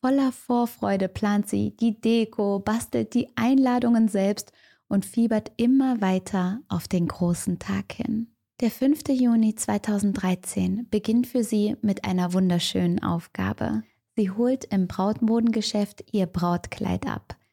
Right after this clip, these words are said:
Richtig aufgeregt bringt sie das Kleid dann nach Hause. Ein kleines Grinsen möchte ihr einfach nicht mehr aus dem Gesicht gehen. Am Nachmittag geht die Familie dann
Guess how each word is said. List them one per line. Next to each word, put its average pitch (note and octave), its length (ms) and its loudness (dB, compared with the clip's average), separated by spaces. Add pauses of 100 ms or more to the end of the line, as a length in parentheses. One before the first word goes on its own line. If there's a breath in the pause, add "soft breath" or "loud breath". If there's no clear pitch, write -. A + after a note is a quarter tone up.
(160)
Richtig G#3 500 -2
aufgeregt F#3 760 -2
bringt F#3+ 280 2
sie G3 80 -2
das F#3 240 -6
Kleid F3+ 380 -2
dann F3 180 0
nach F3 240 -2
Hause. A3 560 -4 (300)
Ein F#3+ 340 0
kleines D#4+ 560 -2
Grinsen G#3+ 580 2
möchte G#3 300 0
ihr - 320 -2
einfach A3 520 -2
nicht F3+ 340 0
mehr F3 340 0
aus F3+ 220 -2
dem F3 220 0
Gesicht F3 460 -6
gehen. - 420 -6 (160)
Am F3+ 160 2
Nachmittag G#3 800 -2
geht B3 220 0
die C#4+ 60 -2
Familie G3+ 540 2
dann F#3 280 0